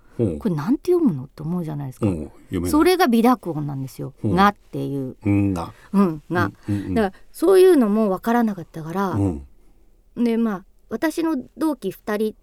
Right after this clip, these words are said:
Speaker 2: は、
Speaker 1: うん。
Speaker 2: あの、アナウンス研究会とかね、
Speaker 1: うん。
Speaker 2: のに入ってたし。
Speaker 1: だ-、誰なんですか？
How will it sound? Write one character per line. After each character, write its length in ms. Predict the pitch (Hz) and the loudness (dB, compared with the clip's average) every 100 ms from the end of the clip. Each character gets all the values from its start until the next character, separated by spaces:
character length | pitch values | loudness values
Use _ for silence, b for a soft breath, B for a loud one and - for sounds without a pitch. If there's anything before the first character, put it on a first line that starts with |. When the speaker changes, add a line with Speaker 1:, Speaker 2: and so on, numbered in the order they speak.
| _ _ | _ _
Speaker 2:
は、 380 | - 180 180 139 - | -6 -2 -2 -4 -6
Speaker 1:
う 40 | 101 | -4
ん。 40 | |
Speaker 2:
あ 40 | |
の、 160 | 156 156 | -4 -2
ア 40 | |
ナ 160 | 190 220 | 0 0
ウ 40 | |
ン 40 | 220 | -2
ス 140 | - | -6
研 480 | - 226 240 240 240 _ _ | -4 0 0 0 -2 _ _
究 240 | - 240 180 | -4 -2 -2
会 240 | - 139 | -6 -16
と 100 | - | -16
か 80 | - | -8
ね、 160 | 233 - _ | -6 -6 _
Speaker 1:
う 80 | 110 | -6
ん。 200 | 95 69 - | -4 -6 -8
Speaker 2:
の 120 | 180 | -8
に 80 | 165 | -6
入 140 | 180 | -8
っ 20 | |
て 100 | - | -10
た 160 | - 151 | -12 -12
し。 240 | - 185 | -8 -4
Speaker 1:
だ-、 140 | 165 127 | -2 -2
誰 240 | 117 139 | -2 0
な 140 | 92 67 | -2 -4
ん 60 | |
で 40 | - | -14
す 80 | |
か？ 80 | - | -14